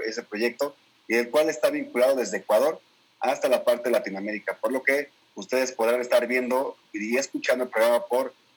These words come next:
eh, Spotify, y también estarán viéndolo por Cadena Radio o una semana después, así que lo estarán viendo a partir de los próximos jueves.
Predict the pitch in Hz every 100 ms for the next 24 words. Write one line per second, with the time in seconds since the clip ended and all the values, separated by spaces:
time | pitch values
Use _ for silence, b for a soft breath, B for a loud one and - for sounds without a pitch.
0 | _ - 101 101 101 98 - 113 - 151
1 | 135 151 - 151 151 139 127 131 117 107
2 | 117 117 113 - - 117 101 104 107 117
3 | 120 127 - _ _ 104 117 117 117 104
4 | 107 101 - 139 165 - - 104 - -
5 | 113 110 101 101 104 110 110 113 - 95
6 | - 110 - 101 98 104 107 - - -
7 | 95 98 92 - 87 -